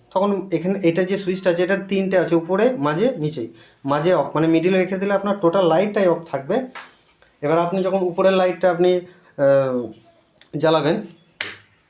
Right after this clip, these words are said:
দেখুন এবার বুঝতে পেরেছেন দুশো পঁয়ত্রিশ, ছত্রিশ, সাঁইত্রিশ ভোল্টেজ শো করছে।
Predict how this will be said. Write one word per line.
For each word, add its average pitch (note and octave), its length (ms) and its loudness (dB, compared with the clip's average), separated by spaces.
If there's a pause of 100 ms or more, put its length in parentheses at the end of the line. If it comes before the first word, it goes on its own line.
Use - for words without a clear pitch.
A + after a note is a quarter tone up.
(240)
দেখুন B2+ 280 -8 (4000)
এবার D3+ 200 0
বুঝতে E3+ 280 -6
পেরেছেন E3+ 260 -2
দুশো E3 340 -2
পঁয়ত্রিশ, E3 440 -4
ছত্রিশ, E3 400 -8
সাঁইত্রিশ D3 360 -8
ভোল্টেজ D3 340 -10
শো D#3 200 -6
করছে। D3+ 400 -10